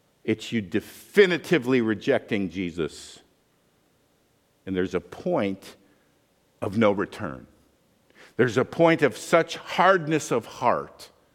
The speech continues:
that it's unforgivable. That's who the outsiders are. So parables draw the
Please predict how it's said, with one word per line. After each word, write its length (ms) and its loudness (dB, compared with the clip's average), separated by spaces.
that 160 4
it's 360 -2
unforgivable. 920 0
That's 300 2
who 340 2
the 220 0
outsiders 960 0
are. 280 0
So 220 -4
parables 1120 2
draw 800 2
the 400 2